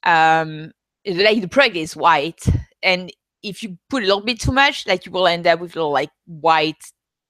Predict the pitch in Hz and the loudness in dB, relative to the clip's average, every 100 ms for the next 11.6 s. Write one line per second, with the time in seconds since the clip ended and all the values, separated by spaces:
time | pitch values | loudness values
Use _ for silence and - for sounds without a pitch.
0 | _ _ - 143 135 _ _ - 165 170 | _ _ -4 -4 -4 _ _ 0 2 0
1 | 175 180 202 - _ _ _ _ 180 170 | -10 -12 -16 -18 _ _ _ _ -14 -8
2 | 160 156 139 160 160 185 180 190 185 - | -4 0 0 -2 2 4 4 2 -4 -20
3 | - - 143 165 160 165 175 175 180 165 | -12 -4 -4 -2 -2 -2 -2 0 -2 -2
4 | 139 156 - - _ 165 180 233 247 247 | -10 -10 -14 -14 _ -12 -8 -8 -2 -2
5 | 262 320 320 330 311 190 - 202 196 202 | -2 -6 -6 2 2 2 -2 0 0 -2
6 | 196 190 196 196 214 202 320 302 220 156 | -10 -2 -2 0 -4 -6 -14 -12 -8 -2
7 | 127 156 156 - - 208 220 247 294 - | -2 -2 -10 -8 -4 -2 -2 -6 -10 -16
8 | - - - - 190 190 185 180 180 175 | -20 -20 -18 0 4 4 4 2 2 2
9 | 175 277 302 - 240 220 214 180 180 180 | 2 -4 -6 -2 0 0 0 2 2 0
10 | 165 - 156 135 120 - 156 160 165 160 | -16 -2 2 2 0 -2 -2 0 0 -4
11 | 165 160 151 151 117 - | -4 -6 0 2 0 -4